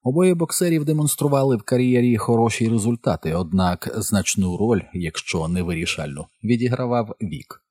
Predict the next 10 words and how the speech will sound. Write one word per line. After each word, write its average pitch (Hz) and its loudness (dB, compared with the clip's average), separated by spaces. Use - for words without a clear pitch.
Двадцятирічний 92 -2
Гейвуд 104 0
вважався 92 -2
визнаним 90 -2
фаворитом 95 -2
у 92 -6
бою 82 -4
з - -6
тридцятишестирічним 92 -2
Албіні. 78 -6